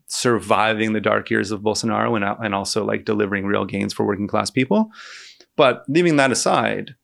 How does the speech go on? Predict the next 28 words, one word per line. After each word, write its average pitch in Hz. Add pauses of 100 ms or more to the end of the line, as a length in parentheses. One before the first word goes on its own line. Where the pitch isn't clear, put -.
(580)
that 143
type 139
of 113
organization 117
where 113
somebody 120
is 113
a, 101
in 117
the 107
communication 110
sector, 110
someone 110
is 107
a 107
farmer, 104 (320)
and 107
someone 104
is 98
doing 101
sort 101
of 92
strate-, 101
strategy 101
with 98
relations 101
with 104
China 104